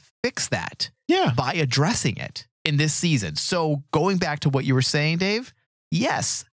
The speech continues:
Speaker 1: I feel like they should touch on it, but only if they're doing it to fix it philosophically.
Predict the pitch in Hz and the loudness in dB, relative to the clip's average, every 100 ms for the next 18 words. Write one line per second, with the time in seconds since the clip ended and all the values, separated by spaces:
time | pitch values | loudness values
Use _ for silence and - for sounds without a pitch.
0 | - 127 - 135 160 160 190 - - 190 | -6 -4 -2 0 0 -2 -2 0 0 -2
1 | 85 - _ _ _ _ _ - 180 151 | -4 -10 _ _ _ _ _ -2 -2 0
2 | 113 80 55 - - _ _ - 139 117 | -2 -2 -8 -12 -18 _ _ -2 0 2
3 | 139 175 190 160 - 151 135 117 117 147 | 2 2 2 0 0 0 0 0 0 2
4 | 170 170 180 - - _ _ _ _ - | 4 2 2 -2 -8 _ _ _ _ -4
5 | 160 117 - 175 160 - 160 - 147 127 | -2 -2 -2 -4 -2 -2 -2 0 0 2
6 | 123 110 110 - - | 0 -2 -6 -8 -12